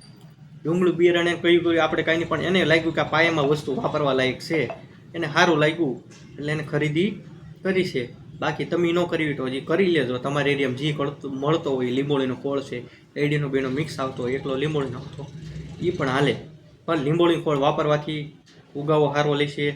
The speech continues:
છોડ જવાનો પ્રશ્ન ઓછો લેશે શરૂઆતમાં, કેમ કે મૂળમાં જ કામ કરે છે સ્પેશિયલ. અને એ વાપરશો એટલે જમીન સુધરશે. જમીન સુધારવી જરૂરી છે, બધાને ખબર છે. હા, ખબર જ છે,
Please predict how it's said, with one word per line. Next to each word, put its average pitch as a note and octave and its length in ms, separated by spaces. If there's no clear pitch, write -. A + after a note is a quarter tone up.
છોડ C#3+ 240
જવાનો C#3+ 380
પ્રશ્ન D3+ 260
ઓછો C#3+ 240
લેશે C3+ 320
શરૂઆતમાં, C3+ 560
કેમ D#3 120
કે E3+ 100
મૂળમાં F#3 400
જ F#3 60
કામ F3 200
કરે D#3 180
છે C#3+ 160
સ્પેશિયલ. C#3+ 340
અને C#3 180
એ D#3+ 100
વાપરશો D3+ 460
એટલે D3 240
જમીન F3 240
સુધરશે. C3 560
જમીન D3 240
સુધારવી D#3+ 400
જરૂરી D#3 400
છે, E3 60
બધાને D3+ 320
ખબર D3 200
છે. B2 240
હા, A#2+ 200
ખબર F3 280
જ D3+ 120
છે, D3 80